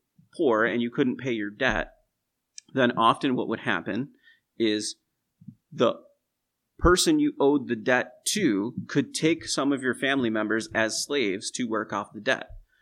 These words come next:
Now, according to the Levitical law, if you were taking members of Israel, they couldn't be treated like a common slave, and after seven years, in the year of Jubilee, they would have to be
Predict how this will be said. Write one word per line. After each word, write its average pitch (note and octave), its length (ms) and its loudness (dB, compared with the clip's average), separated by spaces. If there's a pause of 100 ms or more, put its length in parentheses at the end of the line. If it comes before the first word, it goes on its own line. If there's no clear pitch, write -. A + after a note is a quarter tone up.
(160)
Now, A2+ 200 4
according A2+ 320 2
to - 100 -16
the A2+ 60 -6
Levitical G#2+ 420 -8
law, C3 400 0 (320)
if G#2+ 140 -8
you A#2 80 -2
were A#2 80 -2
taking A#2+ 420 0
members G#2+ 340 -4
of G2+ 200 -8
Israel, A2 460 0
they A2 120 -4
couldn't A#2 280 0
be F2+ 100 -12
treated A2+ 340 -2
like G2+ 160 -4
a G2+ 60 -8
common G2+ 320 -2
slave, A2 340 -4 (240)
and A#2 460 0 (840)
after B2 380 4
seven A2+ 460 0
years, A#2 500 -2 (160)
in A#2 100 -4
the A2 60 -2
year A2+ 180 0
of G#2 100 -4
Jubilee, G#2+ 600 -2
they A2 160 -2
would A2 100 -4
have A2+ 340 -2
to A#2+ 120 -4
be G2+ 420 -6